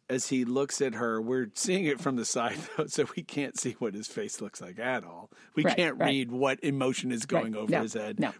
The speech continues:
Speaker 1: We see her giving him side eye.
Speaker 2: Yeah.
Speaker 1: And in the background is, um,
Speaker 2: It looks like a, a Halloween,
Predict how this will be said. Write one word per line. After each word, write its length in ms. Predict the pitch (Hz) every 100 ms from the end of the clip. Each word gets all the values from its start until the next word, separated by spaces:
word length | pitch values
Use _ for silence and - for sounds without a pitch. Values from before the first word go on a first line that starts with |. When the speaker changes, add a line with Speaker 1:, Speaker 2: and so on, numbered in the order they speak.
| -
Speaker 1:
We 100 | 160
see 260 | - 208
her 180 | 175 190
giving 340 | 156 151 143
him 220 | 131 139 120
side 400 | - 135 127 123
eye. 300 | 107 104 107 -
Speaker 2:
Yeah. 160 | 190 156
Speaker 1:
And 120 | 175 190
in 100 | 196
the 100 | 175
background 840 | 175 175 170 185 170 170 165 143 - - -
is, 560 | - 165 156 139 107 - - 147
um, 500 | 139 127 113 110 104 _ _ _ _ _ _ _ _ _ _ _ _ _ _ _ - _ _ - - -
Speaker 2:
It 160 | 233 247
looks 240 | 294 -
like 200 | 359 -
a, 280 | 330 240 170
a 120 | 226 226
Halloween, 1400 | 208 277 294 269 233 247 254 254 254 247 240 220 -